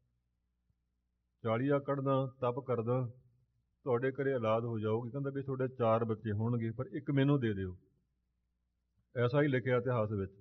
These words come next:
ਉਹ ਕਹਿੰਦੇ, ਚਾਰ ਬੱਚੇ ਪੈਦਾ ਹੋਏ, ਵੱਡੇ ਹੋ ਗਏ,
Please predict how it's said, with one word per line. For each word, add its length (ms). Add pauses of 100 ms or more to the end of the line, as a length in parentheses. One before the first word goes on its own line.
(1700)
ਉਹ 40
ਕਹਿੰਦੇ, 240
ਚਾਰ 340 (240)
ਬੱਚੇ 320
ਪੈਦਾ 340
ਹੋਏ, 300 (1040)
ਵੱਡੇ 280
ਹੋ 200
ਗਏ, 320